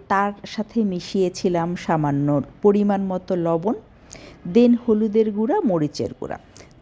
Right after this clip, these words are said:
দেওয়ার পর নেড়ে চেড়ে টমেটোগুলো দিয়ে দিয়েছি। টমেটোগুলো দিয়ে এটা কিন্তু, আম, আপনার চুলার যে আঁচটা একদম লো আঁচে রেখেছে,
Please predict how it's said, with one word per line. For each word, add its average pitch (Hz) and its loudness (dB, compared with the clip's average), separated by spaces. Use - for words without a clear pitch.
দেওয়ার 214 6
পর 220 -2
নেড়ে 180 0
চেড়ে 185 -4
টমেটোগুলো 160 0
দিয়ে 127 -2
দিয়েছি। - -6
টমেটোগুলো 226 2
দিয়ে 175 2
এটা 226 4
কিন্তু, 262 2
আম, 160 -2
আপনার 180 -6
চুলার 247 2
যে 254 0
আঁচটা 180 -4
একদম 196 -2
লো 180 2
আঁচে 147 0
রেখেছে, - -10